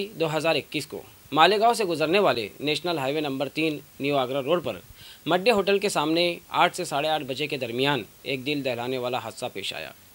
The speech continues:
जिसमें सत्रह साला नौजवान, जिसका नाम जाहिद अहमद एजाज अहमद बताया जा रहा है, जान भाग हो गया, जो कि साकिन है अहमदपुरा का। बताया जा रहा है कि जाहिद अहमद पाँच पारे का हाफिज था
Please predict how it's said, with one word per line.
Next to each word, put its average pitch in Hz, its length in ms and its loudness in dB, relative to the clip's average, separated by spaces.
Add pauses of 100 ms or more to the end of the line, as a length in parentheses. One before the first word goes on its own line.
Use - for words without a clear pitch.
(440)
जिसमें 254 260 4
सत्रह 220 300 4
साला 190 240 6
नौजवान, 170 560 4
जिसका 156 320 -4
नाम 160 360 -2
जाहिद 156 340 -2
अहमद 139 300 -2
एजाज 147 320 -2
अहमद 131 240 -6
बताया 127 260 -4
जा 113 160 -6
रहा 160 160 4
है, 131 160 -2 (200)
जान 139 240 -2
भाग 123 160 -6
हो 107 120 -14
गया, 98 240 -8 (500)
जो 214 140 6
कि 247 120 4
साकिन 214 320 4
है 131 200 2
अहमदपुरा 165 600 2
का। 95 180 -4 (200)
बताया 180 300 6
जा 156 140 4
रहा 190 180 8
है 151 160 4 (180)
कि 147 120 0
जाहिद 160 260 4
अहमद 147 380 0
पाँच 143 220 -4
पारे 131 240 -4
का 143 100 -4
हाफिज 139 280 -4
था 113 240 -4